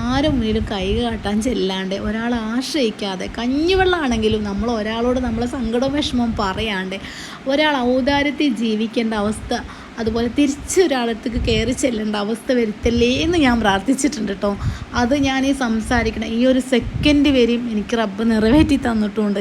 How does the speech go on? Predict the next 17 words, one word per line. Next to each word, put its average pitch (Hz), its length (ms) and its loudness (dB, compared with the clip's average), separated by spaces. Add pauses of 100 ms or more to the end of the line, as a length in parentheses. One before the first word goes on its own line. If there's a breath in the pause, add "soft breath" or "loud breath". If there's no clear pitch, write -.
കാരണം 226 240 0
ഞാനിതൊക്കെ 262 400 0
പറയാനുള്ള 269 400 0
കാരണം 254 220 0
ഞാൻ 247 120 -2
പഴയ 240 240 2
അവസ്ഥയ്ക്ക് 285 440 0
പോകുമെന്ന് 277 320 2
പറയുമ്പോൾ 277 280 2 (380 loud breath)
നമുക്ക് 302 300 2
പഴയ 302 280 6
അവസ്ഥകളെ 294 460 2
കൊണ്ട് 302 140 4 (100)
ഓർമ്മ 254 300 4
വരുമല്ലോ, 254 420 6
അതുകൊണ്ടാണ് 214 460 -2
കേട്ടോ. 202 160 -8